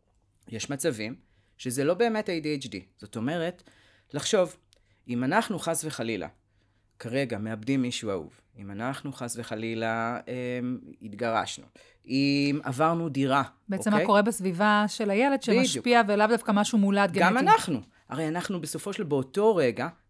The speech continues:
Speaker 1: לא נהיה באמת קשובים.
Speaker 2: נכון.
Speaker 1: בטח לא לזוטות דברים. אז מה שיקרה, האם יש לנו הפרעת קשב? לא. אין לנו הפרעת קשב.
Speaker 2: אנחנו מוסכים מסוגיה שמטרידה אותנו,
Speaker 1: בדיוק.
Speaker 2: שזה לגיטימי
Speaker 1: בר-,
Speaker 2: ונורמלי.
Speaker 1: לכן, בדיוק, זה לחלו-, זה, זה הסתגלותי.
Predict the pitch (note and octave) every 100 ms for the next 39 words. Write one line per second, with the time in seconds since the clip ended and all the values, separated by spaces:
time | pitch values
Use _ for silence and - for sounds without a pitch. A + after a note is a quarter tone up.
0 | - - G4 D4 D3+ C3+ B2 A#2+ - -
1 | D3 B3+ C3+ G3+ - G#3 D#3+ C#3+ - D#3
2 | C#3 C#3 A2+ B2 E3 D3 B2 C3 A#2+ G2
3 | - _ - - - - A2+ D#3+ A3+ A3+
4 | - B2+ C3 C3 C#3 C#3 D#3 B2+ - A#2+
5 | A#2+ - B3+ F4+ B3 C3 - _ _ _
6 | G#3 - F3 B2 - B2 A#2+ A#2+ A#2 F#3
7 | C#4 - F#3 G#3 F#3+ - - E4 G#3 F#3+
8 | - F#3 F#3 F#3 A#3 A#3 B3 C#4+ C#4 F#3
9 | C3 C3 D#3+ B3 F#3+ F#3 D#3 D#3+ A#3+ C4
10 | G3+ A#3 A3+ A3+ G#3+ F3+ - - - A#2+
11 | - G#3+ A#3 - C#3+ F3 D#3+ C#3 D#3+ -
12 | D3 E3+ D#3+ D3+ D3 D3 C#3 D3 - D3+
13 | D3 C3+ A2+